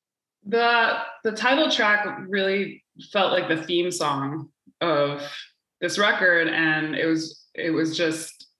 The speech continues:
uh, it felt like a very kind of dramatic,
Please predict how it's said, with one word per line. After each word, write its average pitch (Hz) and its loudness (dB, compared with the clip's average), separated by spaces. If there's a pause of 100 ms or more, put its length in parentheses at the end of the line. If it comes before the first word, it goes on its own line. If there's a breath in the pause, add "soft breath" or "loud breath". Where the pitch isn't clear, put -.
(360)
uh, 151 -2
it 165 -2
felt 185 2
like 180 0
a 180 2
very 160 2
kind 170 -2
of 143 -6
dramatic, 147 0